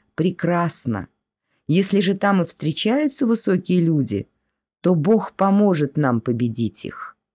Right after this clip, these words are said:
Но народ не поверил Иисусу и Халеву, а продолжал роптать на Бога. Тогда к Моисею явился Бог и сказал: «Долго ли будет мучить меня этот народ?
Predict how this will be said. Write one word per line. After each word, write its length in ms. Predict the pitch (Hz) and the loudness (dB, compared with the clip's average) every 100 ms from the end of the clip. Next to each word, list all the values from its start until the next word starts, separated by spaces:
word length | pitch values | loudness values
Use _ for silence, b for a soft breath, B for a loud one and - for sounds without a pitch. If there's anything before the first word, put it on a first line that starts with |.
| _ _ _ _ _ _ _ _ - | _ _ _ _ _ _ _ _ -2
Но 120 | 139 | 2
народ 400 | 147 151 175 185 | 2 2 0 0
не 120 | 185 | 0
поверил 580 | 180 175 151 196 226 247 | 0 0 0 2 2 2
Иисусу 800 | 214 202 190 - 170 - - 123 - | 2 2 0 -2 -2 -2 -6 -6 -8
и 60 | |
Халеву, 640 | 139 - 151 127 120 113 - _ _ _ _ _ _ - | -10 -4 0 0 -2 -4 -10 _ _ _ _ _ _ -6
а 260 | 160 151 | -4 -4
продолжал 720 | - 160 165 160 160 143 170 147 | -4 -2 0 0 0 0 -2 -2
роптать 540 | 139 147 - 135 - | -4 -8 -6 -6 -2
на 160 | 131 135 | -4 -2
Бога. 400 | 127 107 104 - _ _ _ _ _ _ _ _ _ - | -4 -6 -8 -20 _ _ _ _ _ _ _ _ _ -4
Тогда 380 | 156 156 185 240 | 0 2 2 0
к 100 | - | 2
Моисею 760 | 202 156 135 - 190 214 208 | 2 2 0 -2 0 2 2
явился 480 | 180 190 190 - 147 | 2 0 -2 -2 -4
Бог 340 | 127 180 196 - | -2 -2 -4 -6
и 80 | 175 | -6
сказал: 640 | - - 156 127 117 110 - _ _ _ _ _ _ _ _ _ _ - | -6 -4 -4 -4 -4 -6 -14 _ _ _ _ _ _ _ _ _ _ -12
«Долго 580 | 113 175 220 208 160 | -2 2 2 2 0
ли 140 | 180 156 | 0 0
будет 520 | 135 190 170 175 - | 0 0 0 -2 0
мучить 600 | 165 208 208 - 160 - | 2 4 2 -2 -6 -2
меня 500 | 160 160 170 208 226 | 0 2 2 0 -2
этот 440 | - 175 175 175 - | 0 -2 0 -6 -4
народ? 440 | 160 147 123 110 | -2 -2 -4 -6